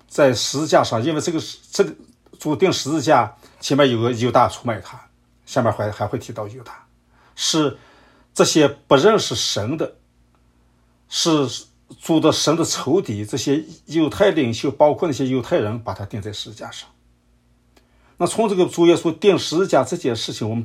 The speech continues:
再一次看到神，他可以使用任何人，神可以使用那些恶人，使用那些恶者，甚至使用撒旦来成就他的计划。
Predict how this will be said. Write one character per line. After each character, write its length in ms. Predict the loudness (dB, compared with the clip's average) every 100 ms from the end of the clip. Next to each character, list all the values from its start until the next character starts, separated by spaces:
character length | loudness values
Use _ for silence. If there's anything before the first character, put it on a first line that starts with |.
| 0
再 200 | 4 6
一 80 | 4
次 180 | -6
看 260 | -10 -6 -4
到 220 | -4 -8 _ _ _ _ -8
神， 520 | -6 -2 -2 -4 -6 _ _ _ _ _ _ _ _ _ _ _
他 160 | -4 -4
可 160 | -2
以 120 | -4 -4
使 300 | -4 -4 -2
用 280 | -4 -6 _ _ 0
任 200 | 0 0
何 160 | -6
人， 100 | -20 -20 _ _ _ _ _ _ _ _ _ _ _ _ _ _ _
神 220 | -4 -2
可 140 | 0 2
以 100 | 2
使 220 | 0 0
用 80 | 0
那 80 | -2
些 160 | -4
恶 260 | -2 4 2
人， 180 | 2 -14 _ _ _ _ _ _ _ _ _ _ _ _
使 360 | -10 -8 -2 2
用 120 | 2
那 60 |
些 200 | 0 -6 -8 _ _ _ -20 -20 _
恶 180 | 2 2
者， 200 | 2 -10
甚 220 | -8 -4 -4
至 100 | -4
使 160 | -4
用 80 | -6
撒 220 | -4 -4
旦 160 | -4 -8
来 100 | -10
成 180 | -8 -10
就 80 | -12
他 140 | -14
的 40 | -16
计 120 | -16
划。 240 | -20 -20